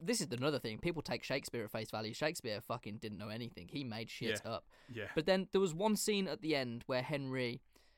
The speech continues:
Speaker 1: was gonna fight, uh, is it the Dauphin, what, of, uh, France, whatever, played with Robert Pattinson. Those two
Speaker 2: Yeah.
Speaker 1: would never have met on the battlefield, but anyway.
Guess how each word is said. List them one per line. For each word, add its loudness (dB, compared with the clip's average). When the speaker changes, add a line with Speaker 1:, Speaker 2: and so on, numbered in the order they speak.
Speaker 1:
was 2
gonna 2
fight, 4
uh, 0
is -6
it -6
the -8
Dauphin, -4
what, 0
of, -4
uh, 0
France, -2
whatever, 2
played 0
with -2
Robert 2
Pattinson. -2
Those 4
two -2
Speaker 2:
Yeah. 0
Speaker 1:
would -4
never -4
have -6
met -2
on -8
the -6
battlefield, -4
but -4
anyway. -4